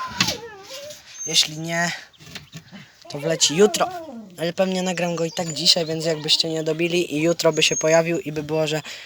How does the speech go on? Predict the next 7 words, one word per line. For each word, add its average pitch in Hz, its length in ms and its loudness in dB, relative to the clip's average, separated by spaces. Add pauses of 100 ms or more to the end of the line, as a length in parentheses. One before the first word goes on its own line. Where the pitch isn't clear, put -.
(680)
wbiliście 170 460 4
te 165 140 4
łapki, 165 380 2
to 147 580 0 (420)
albo 165 280 8
je 160 100 10
wbiliście, 190 640 4